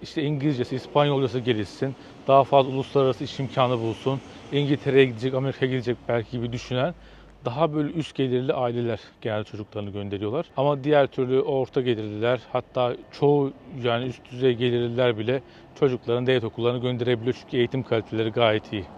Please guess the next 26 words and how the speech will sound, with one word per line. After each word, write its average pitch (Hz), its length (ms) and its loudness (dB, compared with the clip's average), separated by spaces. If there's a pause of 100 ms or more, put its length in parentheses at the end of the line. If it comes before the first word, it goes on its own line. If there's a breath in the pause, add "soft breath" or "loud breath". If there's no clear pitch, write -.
(240)
Eğer 135 180 4
siz 147 220 -4
öğrenci 135 380 4
olarak 165 240 4
da - 60 2
gelmeyi 123 400 2
düşünüyorsanız 127 640 -4
da 165 180 2 (380 loud breath)
devlet 135 320 6
üniversiteleri 135 680 2
dünya 127 300 2
sıralamasına 123 600 0
girmiş 127 360 -2
bir 120 60 0
ülkeden 113 360 -2
bahsediyoruz. 101 540 -4 (560 loud breath)
Özel 131 200 2
üniversitelerde 131 800 2
kendi 123 380 0
aralarında 117 420 2
sıralamaları 127 580 0
var. 147 160 0 (500 loud breath)
Onların 135 360 4
da 117 60 2
kalitelileri 123 680 2
var, 151 180 2